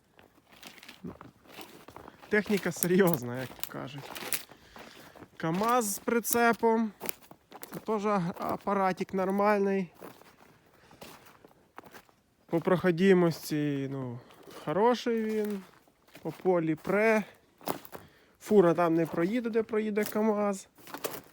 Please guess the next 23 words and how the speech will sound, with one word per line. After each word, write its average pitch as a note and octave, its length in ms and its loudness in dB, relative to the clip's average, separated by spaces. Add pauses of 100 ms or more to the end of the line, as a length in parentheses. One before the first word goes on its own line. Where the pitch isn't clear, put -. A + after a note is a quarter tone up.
(1200)
Ну, D3 960 -6
що B2+ 380 -10
тут - 220 -12
у C#3+ 40 -12
нас? C3 320 -12
Кам-, E3 160 -10
камаз F#3+ 420 -2
нормальненький, A3+ 680 -2
ухожений. G#3 720 -4 (480)
Ага, C#3+ 480 -12
на C#3 80 -8
замочку. F3+ 600 -6 (320)
Кстати, D#3+ 240 -4
в E3 40 0
ньому F3 220 0
автономка F3 640 0
є, A3 200 -8
ось. G#3 200 -12 (1000)
Бачок E3+ 380 -10 (680)
автономки. E3 720 -14
Ну, B3 140 -12 (800)
камаз F3 420 -2
толковий. C3+ 640 -2